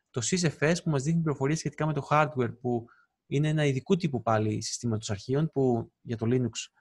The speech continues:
εμφανίζεται το hardware, π.χ. πόσες επεξεργαστές έχουμε.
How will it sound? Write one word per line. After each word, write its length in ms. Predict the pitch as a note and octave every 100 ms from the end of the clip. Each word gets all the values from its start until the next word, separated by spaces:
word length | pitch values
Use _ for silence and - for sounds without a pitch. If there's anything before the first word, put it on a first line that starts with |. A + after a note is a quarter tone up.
| _
εμφανίζεται 480 | - A2+ A2+ B2 A#2
το 180 | G#2 -
hardware, 360 | A#2+ C#3 D#3 C#3+
π.χ. 340 | A2+ - A2+ A2+
πόσες 200 | A2+ -
επεξεργαστές 560 | - - G#2 - G#2+
έχουμε. 480 | - - D#3+ F3+ G3